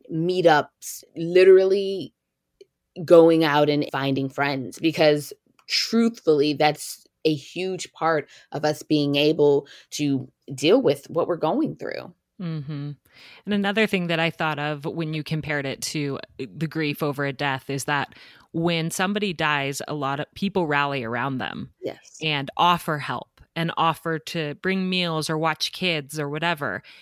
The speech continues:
Speaker 2: And we don't probably often think enough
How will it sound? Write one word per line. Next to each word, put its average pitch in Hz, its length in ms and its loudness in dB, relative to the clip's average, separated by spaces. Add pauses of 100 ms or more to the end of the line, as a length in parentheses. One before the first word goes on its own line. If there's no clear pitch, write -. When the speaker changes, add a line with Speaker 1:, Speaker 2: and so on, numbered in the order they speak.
(260)
Speaker 2:
And 156 380 -2
we 180 260 -2
don't 175 320 -4
probably 170 380 -4
often 156 600 -6
think 185 440 -6
enough 151 420 -6